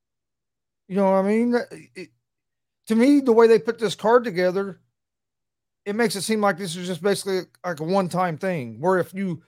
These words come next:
put the card, if you put the card together different, you could build your, your, you could build stories to actually, to make this, to me, real big if, if you do it right.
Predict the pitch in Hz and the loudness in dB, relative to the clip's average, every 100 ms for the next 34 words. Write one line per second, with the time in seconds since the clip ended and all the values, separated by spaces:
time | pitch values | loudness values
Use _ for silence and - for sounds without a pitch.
0 | _ - 247 233 196 220 185 - - _ | _ -6 -6 -4 -2 -2 -2 -8 -10 _
1 | _ _ - 226 185 196 262 208 214 214 | _ _ -2 -2 -2 -2 -2 0 2 2
2 | 208 233 214 151 214 240 269 285 - _ | 4 4 4 2 2 2 0 -4 -6 _
3 | _ 208 180 160 226 208 175 214 214 _ | _ -12 -8 0 2 2 -2 -12 -12 _
4 | - 196 - 208 185 180 226 190 - 240 | -16 -16 -14 -14 -10 -2 0 0 0 0
5 | 254 233 151 180 202 - 185 190 240 254 | 0 -2 -4 -2 0 -2 -6 0 0 2
6 | 240 170 - _ _ 196 254 277 202 - | -2 -6 -12 _ _ -2 4 4 2 -6
7 | _ _ 160 208 240 175 214 262 131 - | _ _ -2 4 4 6 4 4 -2 -8
8 | _ _ _ _ _ _ 208 175 208 160 | _ _ _ _ _ _ -8 -6 -10 -10
9 | 170 208 269 165 143 117 | -6 0 0 -2 -6 -12